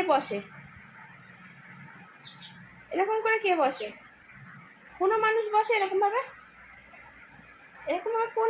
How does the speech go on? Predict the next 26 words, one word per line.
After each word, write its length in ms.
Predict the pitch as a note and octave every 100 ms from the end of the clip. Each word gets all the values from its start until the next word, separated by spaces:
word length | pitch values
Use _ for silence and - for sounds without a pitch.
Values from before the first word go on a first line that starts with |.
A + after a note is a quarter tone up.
| A4+
মানুষ 200 | A4 G4+ D4+
বসে? 200 | C#4+ F#4+ - - - - - - - - - - - - - - - - - - - - - - - - - - - - - - - - - - - - - - - - - - - - -
এক 80 | -
জায়গায় 260 | D4 D#4+ D#4+
কাজ 100 | D4+
করতে 180 | - D4
করতে 220 | F4 F4+
হাঁপিয়ে 300 | D#4 - C#4+
যাচ্ছি। 280 | C4+ - - - - - - - - - - - - - - - -
কর্তার 320 | D4 D4+ F#4+
বসে 160 | F#4 F#4
হয়ে 200 | G#4 G4+
গেছে, 200 | G#4 G#4+ B4 - - -
বসে 200 | D4+ -
আছি। 240 | F4+ F4+ - - - - - - - - - -
মা 80 | D#4
স্নান 180 | F4 -
করতে 180 | D4+ -
ঢুকেছে, 320 | C#4 - - - - -
মা 120 | - -
স্নান 160 | C#4 C#4
করে 180 | -
বেরোক, 240 | - - -
তারপরে 220 | E4 C#4+
আমি 100 | B3+
স্নান 160 | B3+ B3